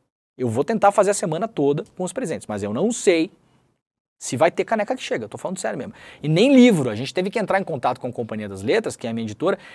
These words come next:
eles vão ter que mandar imprimir os livros, porque não tem mais em estoque. E quando você manda imprimir livro, você manda imprimir em lote. Então se acabar esse lote que a gente fez, não, depois não dá pra gente ir lá e mandar imprimir mais trinta, quarenta, cinquenta livros. Custa muito caro,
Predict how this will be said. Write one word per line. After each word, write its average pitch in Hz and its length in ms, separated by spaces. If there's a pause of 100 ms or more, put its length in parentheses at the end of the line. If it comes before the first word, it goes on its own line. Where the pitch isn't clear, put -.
(120)
eles 147 220
vão 160 100
ter 156 100
que 185 100
mandar 170 220
imprimir 262 600
os 175 80
livros, 123 380
porque 120 240
não 156 200
tem 190 220
mais 202 300
em 214 100
estoque. - 600 (240)
E 139 80
quando 208 200
você 247 120
manda 220 200
imprimir 160 300
livro, 175 160
você 214 80
manda 214 160
imprimir 202 300
em - 20
lote. 214 560 (320)
Então 190 300
se - 100
acabar 190 480
esse 233 160
lote 135 260
que 127 60
a 120 40
gente 110 120
fez, 190 260
não, 180 160
depois 175 320
não 247 120
dá 240 120
pra 240 120
gente 185 220
ir - 20
lá 175 100
e - 20
mandar 175 220
imprimir 180 260
mais 180 220
trinta, 190 340
quarenta, 160 360
cinquenta 147 360
livros. 139 320 (380)
Custa 160 220
muito 156 240
caro, 185 360